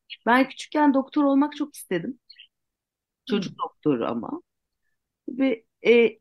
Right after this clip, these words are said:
Speaker 1: ilkokuldan bunu isterken bir anda, e, dans etmeyi çok seviyordum. E, hatırlıyorum. Bir de böyle,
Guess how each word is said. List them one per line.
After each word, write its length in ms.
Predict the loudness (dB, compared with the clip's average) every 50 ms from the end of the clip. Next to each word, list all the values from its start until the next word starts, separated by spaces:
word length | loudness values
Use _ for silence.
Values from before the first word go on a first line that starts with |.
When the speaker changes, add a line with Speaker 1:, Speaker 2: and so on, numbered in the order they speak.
| _ -2
Speaker 1:
ilkokuldan 1040 | -2 -2 0 0 -2 -2 -2 -2 -2 -2 -2 -2 0 0 0 2 2 0 -2 -4 _ -12
bunu 240 | -2 2 2 2 2
isterken 1040 | 2 -2 -4 -4 -6 -2 -2 0 0 -2 -6 -4 -2 0 0 0 0 -2 -6 -8 -10 -4
bir 120 | -2 0
anda, 540 | 0 0 -2 -6 -8 -6 -4 -4 -4 -4 -8 _ _ _ _ _ _ _ _ _ _ _ _ -8
e, 280 | -6 -6 -6 -8 -4 0
dans 300 | 2 2 2 2 2 0
etmeyi 680 | -2 -2 -4 -4 -2 0 0 2 0 0 -2 -4 -8 _ _ _ _
çok 220 | -12 -12 -10 -10 -8
seviyordum. 720 | -4 -2 -2 0 0 0 -2 -2 -6 -8 -10 -12 -12 _ _ _ _ _ _ _ -10 -8
E, 300 | -8 -8 -8 -10 -14 -16 -14 _
hatırlıyorum. 600 | -14 -14 -12 -12 -8 0 2 2 2 2 0 -2
Bir 140 | -2 -2 0
de 240 | -2 -2 -2 -6 -10 _ _ _ _ _ _ _ _ _ _ _ _ _ _ _
böyle, 460 | -6 -4 -4 -2 0 -2 -2 -4 -6